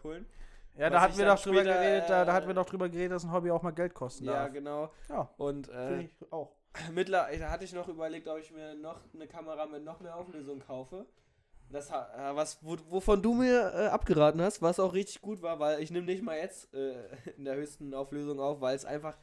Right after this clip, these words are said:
Speaker 2: So nämlich.
Speaker 1: so viel Speicherplatz frisst. Ist
Speaker 2: So.
Speaker 1: unglaublich, ja.
Speaker 2: Ah, ja, das
Speaker 1: Ah, ja,
Speaker 2: Speicher-,
Speaker 1: äh, da,
Speaker 2: das
Speaker 1: da fällt mir gleich
Speaker 2: Speicherplatz-Dilemma.
Speaker 1: noch, da fällt, fällt mir gleich noch ein Tool ein, ja.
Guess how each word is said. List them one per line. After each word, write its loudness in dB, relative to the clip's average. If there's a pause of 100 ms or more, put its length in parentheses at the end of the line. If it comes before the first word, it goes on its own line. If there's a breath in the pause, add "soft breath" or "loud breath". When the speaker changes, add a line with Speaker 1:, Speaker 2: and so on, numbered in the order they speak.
(140)
Speaker 2:
So -2
nämlich. -4
Speaker 1:
so -4
viel -10
Speicherplatz -4
frisst. -8
Ist -6
Speaker 2:
So. -2
Speaker 1:
unglaublich, -6
ja. -10
Speaker 2:
Ah, 6
ja, 8
das 4
Speaker 1:
Ah, 8
ja, 10
Speaker 2:
Speicher-, 6
Speaker 1:
äh, 2
da, 4
Speaker 2:
das 2
Speaker 1:
da 6
fällt 10
mir 6
gleich 6
Speaker 2:
Speicherplatz-Dilemma. 2
Speaker 1:
noch, -2
da -4
fällt, -8 (120)
fällt -6
mir -2
gleich 0
noch -2
ein -8
Tool -10
ein, -6
ja. -6